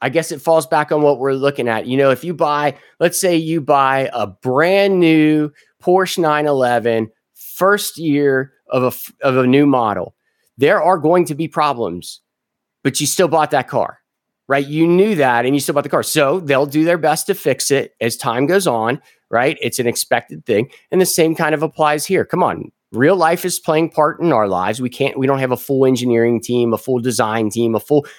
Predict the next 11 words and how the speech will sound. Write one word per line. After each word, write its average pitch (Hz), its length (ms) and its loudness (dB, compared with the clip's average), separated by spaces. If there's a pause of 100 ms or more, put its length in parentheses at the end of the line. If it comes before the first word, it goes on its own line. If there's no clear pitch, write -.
(120)
whatever. 113 420 0 (600)
And 131 460 0 (520)
on 131 160 2
the 127 140 4
other 143 180 2
side 120 320 -2
of 127 140 -2
it, 170 120 -6
yeah, 139 300 0
I, 127 160 0 (100)
like, 131 280 -2